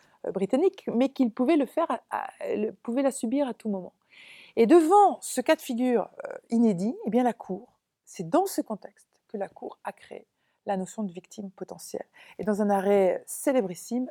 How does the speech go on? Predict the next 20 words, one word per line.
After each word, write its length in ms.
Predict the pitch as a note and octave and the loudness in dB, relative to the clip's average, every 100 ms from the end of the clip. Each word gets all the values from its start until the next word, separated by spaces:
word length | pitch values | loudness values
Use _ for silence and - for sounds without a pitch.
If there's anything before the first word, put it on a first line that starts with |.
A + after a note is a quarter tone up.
| - | -12
Dudgeon 600 | F3 A3+ F3+ G#3+ G#3+ G3 | 4 4 6 2 2 -4
contre 260 | - G3+ G#3 | -10 -6 -4
Royaume-Uni 540 | F#3+ G3 F#3+ F#3 F#3+ | 4 6 6 4 -2
de 80 | F3 | -4
dix-neuf 300 | E3+ G3 F#3 | -6 -6 -6
cent 140 | - | -6
quatre-vingt-un, 600 | F#3+ F3+ E3+ F3 E3+ B3 D#4 _ _ _ _ _ - | -8 -8 -10 -12 -8 -6 -8 _ _ _ _ _ -20
suivi 400 | - A3+ A3 A#3 | -6 -2 0 0
par 160 | G3+ | 0
l'arrêt 360 | F#3+ F#3 G3 F#3 | -2 0 0 0
Norris 400 | F#3 G#3 A3 A#3 - | 2 2 4 2 -4
contre 240 | G3 - F#3+ | -10 -6 -6
Royaume-Uni 760 | F#3 F#3 F#3+ F#3+ G3 G3+ G3 - - _ - | -2 -2 0 0 0 0 -4 -10 -20 _ -10
de 100 | F3+ | -6
quatre-vingt-huit 760 | G3+ - G3 F#3+ G3 G3+ - _ | -6 -4 0 2 4 2 -2 _
et 120 | A#3+ | 6
l'arrêt 260 | A3+ G#3 A3 | 8 6 4
Modinos 460 | A3 A3 A#3 A#3 | 4 2 2 0
contre 260 | - G#3 G#3 | -4 -8 -6
Chypre 440 | - - G#3+ - | -6 -6 -8 -8